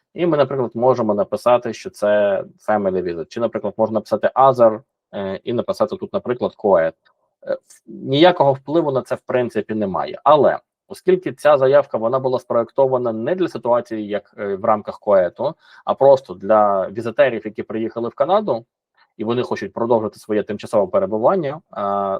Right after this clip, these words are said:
нагадаю, хто не знає, це по коету нам видають документи на три роки. Просто от люди, які приїхали, от іноземні туристи,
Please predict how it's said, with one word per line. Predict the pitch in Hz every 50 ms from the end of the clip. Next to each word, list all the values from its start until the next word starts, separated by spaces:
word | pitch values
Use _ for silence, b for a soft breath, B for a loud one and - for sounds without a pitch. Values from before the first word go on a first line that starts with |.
| - -
нагадаю, | 101 98 101 104 101 104 101 92
хто | 87 - -
не | 101 101
знає, | 95 123 135 147 151 143 139 131 - b b b b b b
це | _ -
по | 110 - 113
коету | - - 135 151 151 - 127
нам | 117 117 113 107
видають | 104 101 107 107 98
документи | 95 98 - 104 104 117 127 139 131 127 104
на | 104 110
три | - - - 104 104
роки. | 98 80 71 - _ - - _
Просто | - - 120 123 - - 113
от | 107 - -
люди, | 107 110 110 110
які | 104 101 - 101
приїхали, | - 107 101 107 131 156 - - 156 151 151
от | 135 120 110 - _ _ _ _ -
іноземні | 117 113 113 107 113 107 104 98
туристи, | - 117 117 156 175 175 - 185 180